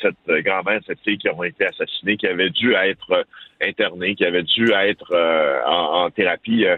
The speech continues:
fermée pour régler ces problèmes-là. C'est un homme de trente ans. Il a assassiné sa mère, il a assassiné sa grand-mère. On dirait qu'on raconte une histoire connue.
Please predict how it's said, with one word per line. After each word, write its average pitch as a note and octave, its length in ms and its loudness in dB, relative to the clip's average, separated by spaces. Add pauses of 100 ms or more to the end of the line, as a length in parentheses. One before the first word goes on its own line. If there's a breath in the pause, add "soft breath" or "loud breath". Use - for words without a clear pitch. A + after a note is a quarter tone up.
fermée G#2+ 360 -2
pour G2 180 -4
régler F#2 360 0
ces F#2+ 80 -2
problèmes-là. F2+ 640 -2
C'est A2 80 0
un F#2+ 140 -2
homme A#2+ 80 -4
de A2+ 100 0
trente G#2+ 340 -2
ans. F2 80 -2 (320 loud breath)
Il F2 60 0
a F2+ 40 0
assassiné F#2 520 -4
sa D#2 200 0
mère, E2 280 -2
il D2+ 80 -2
a A#1+ 40 2
assassiné E2+ 500 0
sa C#2+ 120 0
grand-mère. F2 540 -2 (480 loud breath)
On F#2 120 0
dirait G#2+ 260 0
qu'on A2 180 0
raconte G2 500 -2
une F2+ 120 -8
histoire G#2+ 440 2
connue. G2+ 400 0